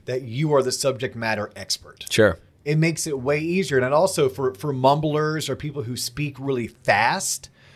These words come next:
Speaker 1: or their ideas get jumbled when it transmits from brain to mouth,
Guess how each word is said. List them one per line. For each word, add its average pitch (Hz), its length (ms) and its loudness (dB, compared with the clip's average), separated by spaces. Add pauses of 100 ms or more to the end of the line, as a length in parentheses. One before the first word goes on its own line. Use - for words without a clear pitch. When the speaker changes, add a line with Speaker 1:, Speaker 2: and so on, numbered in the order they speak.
(160)
Speaker 1:
or 131 440 6
their 117 680 -2 (1000)
ideas 135 720 4
get 127 300 -2
jumbled 117 720 2
when 120 160 -6
it 113 140 -6
transmits 131 480 -6
from 120 180 -8
brain 123 380 -2
to 107 100 -2
mouth, 120 500 -4